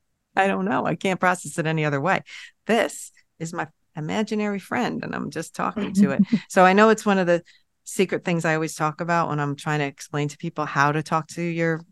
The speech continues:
Speaker 1: camera and how to not be, "Hi, guys. Hi, everybody. Hi, TikTok," you know, do that thing. So it's one of my favorite things to tell people. Please don't do that.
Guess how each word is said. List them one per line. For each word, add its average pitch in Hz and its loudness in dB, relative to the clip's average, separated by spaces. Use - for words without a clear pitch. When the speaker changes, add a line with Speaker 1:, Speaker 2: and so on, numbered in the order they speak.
Speaker 1:
camera 165 0
and 143 -2
how 147 2
to 147 -2
not 151 0
be, 160 2
"Hi, 160 2
guys. 156 0
Hi, 156 -2
everybody. 151 -2
Hi, 156 -4
TikTok," - -10
you 151 -6
know, 147 -2
do 151 -4
that 151 -2
thing. 175 -4
So 160 0
it's 151 -4
one 160 2
of 151 2
my 139 0
favorite 147 0
things 220 2
to 233 -4
tell 226 0
people. 226 -2
Please 156 -2
don't 147 0
do 185 -4
that. 190 -2